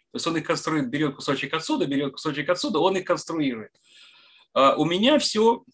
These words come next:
все по-другому. Дело в том, что, м, я свои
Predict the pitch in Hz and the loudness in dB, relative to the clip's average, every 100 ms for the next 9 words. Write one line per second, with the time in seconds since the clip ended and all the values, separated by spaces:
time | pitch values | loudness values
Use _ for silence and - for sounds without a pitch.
0 | _ - 208 208 175 175 180 160 117 110 | _ -6 -2 2 2 2 0 -2 -2 -6
1 | - 117 170 208 196 214 180 - 185 180 | -16 -6 -2 -2 -2 -4 -4 0 4 4
2 | 127 - 135 143 143 139 135 196 - 165 | 2 -4 -4 -2 -4 -2 2 2 2 -2
3 | 170 175 | -2 -6